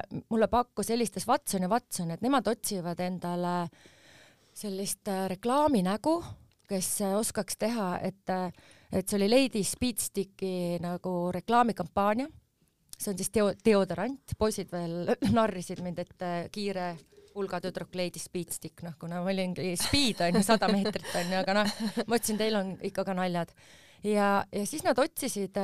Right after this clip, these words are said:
kuigi sellel ajal oli ju parimaid, äh, pa-, treenereid kui mina, sest ma olin alles suht roheline selleks ajaks.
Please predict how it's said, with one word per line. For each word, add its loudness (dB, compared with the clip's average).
kuigi 2
sellel 2
ajal 4
oli -2
ju 0
parimaid, 2
äh, -8
pa-, 6
treenereid 2
kui 0
mina, 2
sest -8
ma 4
olin 0
alles -2
suht -6
roheline 0
selleks -8
ajaks. -10